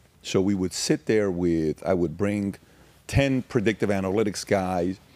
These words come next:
and, uh, uh, hire some of the best mathematicians, and I would say, "Go model our current tax system that's, what, seventy-six thousand pages, and maybe it's even eighty thousand pages today, and break down what's gonna produce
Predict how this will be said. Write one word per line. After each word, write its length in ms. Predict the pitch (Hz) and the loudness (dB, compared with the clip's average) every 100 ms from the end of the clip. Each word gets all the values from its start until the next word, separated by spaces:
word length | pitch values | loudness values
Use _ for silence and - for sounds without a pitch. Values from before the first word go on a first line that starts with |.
| - - - _ | -20 -20 -20 _
and, 680 | 98 98 95 98 92 90 78 | -2 0 -2 -2 -4 -4 -2
uh, 160 | 92 82 | 0 0
uh, 400 | - 90 76 71 | 0 0 0 -2
hire 460 | - 107 113 107 101 | 0 2 2 0 0
some 180 | 110 | 0
of 60 | 95 | 0
the 60 | 90 | 2
best 220 | 107 - | 0 0
mathematicians, 800 | 101 95 95 - 95 - 98 92 | -2 0 -4 0 -2 0 -2 0
and 120 | 92 | 0
I 40 | |
would 140 | 85 90 | 0 0
say, 160 | 90 | -2
"Go 220 | 85 92 92 | 0 0 2
model 580 | 95 95 107 123 156 - | 2 2 2 2 0 0
our 160 | 104 | 0
current 380 | - - 110 101 | 0 0 0 -4
tax 380 | - - 113 - | -6 -6 -4 -4
system 420 | 82 - - 73 | -6 -6 -6 -4
that's, 260 | 73 - - | -4 -4 -2
what, 200 | 82 - | -2 0
seventy-six 600 | - 98 101 - 95 - | 2 2 2 -2 -8 -2
thousand 360 | 87 85 82 76 | 0 0 -4 0
pages, 540 | 104 101 104 98 - - - - - - - | 0 2 0 0 -4 -16 -20 -20 -20 -20 -6
and 560 | 87 90 87 90 - 92 - | -4 -2 -2 -4 -6 -6 -2
maybe 260 | 98 98 | 0 0
it's 100 | 98 | 0
even 140 | 101 98 | 0 2
eighty 200 | 127 101 | 2 2
thousand 340 | 92 82 85 | -2 -4 -4
pages 320 | - 87 87 | -2 0 -2
today, 240 | - 95 104 | -2 0 0
and 260 | 104 98 73 113 98 | 0 -2 -2 -8 2
break 380 | 104 139 - | 2 2 0
down 380 | - 120 101 82 | 2 2 0 0
what's 200 | 95 - | 0 2
gonna 220 | - 104 | 0 0
produce 580 | - 95 82 90 87 - | 0 -2 2 2 0 -4